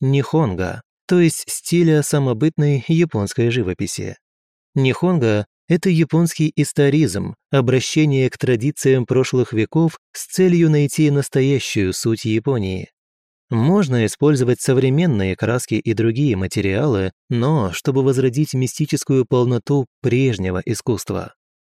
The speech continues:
Стиль нихонго противостоял стилю йога, то есть заимствованию всех технических и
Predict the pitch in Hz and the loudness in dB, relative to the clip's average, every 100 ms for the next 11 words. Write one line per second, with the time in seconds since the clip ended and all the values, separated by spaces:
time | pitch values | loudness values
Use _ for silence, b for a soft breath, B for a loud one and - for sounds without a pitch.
0 | _ - - - 180 160 143 131 165 180 | _ -14 -8 0 2 4 4 2 2 2
1 | 147 147 - 151 143 139 - 131 143 170 | 4 2 2 0 2 0 0 0 2 0
2 | - - 156 151 147 - 123 117 151 98 | -2 0 2 4 2 0 -2 2 0 0
3 | 87 - _ _ _ - 147 135 120 - | -4 -6 _ _ _ 0 2 4 0 -2
4 | 127 123 127 147 - 135 123 127 127 123 | -2 2 2 2 0 0 2 2 2 0
5 | 117 - 160 131 - - 110 120 131 117 | 0 -2 0 0 -2 -6 -2 -2 -2 -4
6 | - 107 - 135 | -2 -4 -2 -4